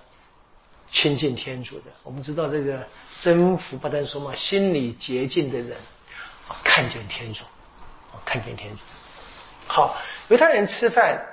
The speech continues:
啊，就是借着餐桌的祝福词，就会祝福这个杯跟盘。他们当然就非常小心，他们很注意到这个、这个具，用具的那个清洁啊，但是否则就成为这个不洁的啊。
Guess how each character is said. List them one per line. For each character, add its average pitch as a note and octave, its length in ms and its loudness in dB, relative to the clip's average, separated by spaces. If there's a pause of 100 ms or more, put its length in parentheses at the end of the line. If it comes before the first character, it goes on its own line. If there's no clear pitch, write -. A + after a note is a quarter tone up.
(100)
啊， D3 200 -2
就 G3 120 -2
是 F3 100 2
借 G#3+ 220 4
着 E3+ 100 2
餐 G3 380 0
桌 G3 180 0
的 D#3+ 140 0
祝 F#3+ 260 -2
福 C#3 280 -8
词， B2 560 -6 (440)
就 D#3+ 300 4
会 D#3+ 240 0
祝 F3 300 0
福 - 180 -6
这 D#3 100 -6
个 D3 120 -2
杯 E3+ 520 0 (300)
跟 E3+ 300 -4
盘。 - 440 -8 (480)
他 G3 80 0
们 G3+ 120 -2
当 G#3 160 2
然 F3+ 80 0
就 F3 100 0
非 A#3+ 240 -2
常 D3+ 180 -4
小 - 320 -4
心， C#3 240 -14
他 D3 80 -16
们 F3 120 -6
很 C3+ 200 -10
注 A3+ 220 -4
意 F#3 60 -4
到 F#3 120 4
这 D#3+ 120 -2
个、 D#3 160 -2 (600)
这 F3+ 120 4
个 E3 80 4
具， - 340 -8
用 F#3 260 4
具 E3+ 120 -8
的 C#3+ 100 -4
那 D3+ 80 -2
个 D3+ 80 0
清 F3+ 340 -6
洁 B2+ 240 -10
啊， A#2+ 160 -18
但 C#3+ 80 -12
是 - 80 -14 (260)
否 D#3 140 6
则 E3 140 4
就 F#3+ 60 4
成 D#3 200 -4
为 E3 80 2
这 D#3+ 80 2
个 D#3 140 2 (300)
不 F3 40 -2
洁 B2 320 -6
的 A#2 160 -12
啊。 A2+ 160 -14